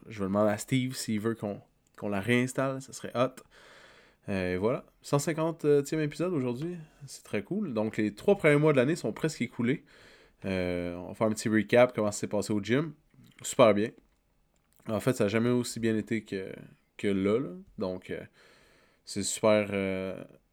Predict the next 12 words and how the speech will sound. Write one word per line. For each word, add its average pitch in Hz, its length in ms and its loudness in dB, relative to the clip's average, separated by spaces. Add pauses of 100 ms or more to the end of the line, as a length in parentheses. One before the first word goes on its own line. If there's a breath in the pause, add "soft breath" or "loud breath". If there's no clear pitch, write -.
(480)
c'est, - 420 -12
c'est - 220 -6
excellent. 113 680 0
Cette - 200 -4
semaine, 127 320 4
j'ai 117 80 2
engagé 104 320 2
aussi 120 420 -4 (500 soft breath)
une 156 140 4
nouvelle 123 300 8
coach 131 460 2
slash, - 760 2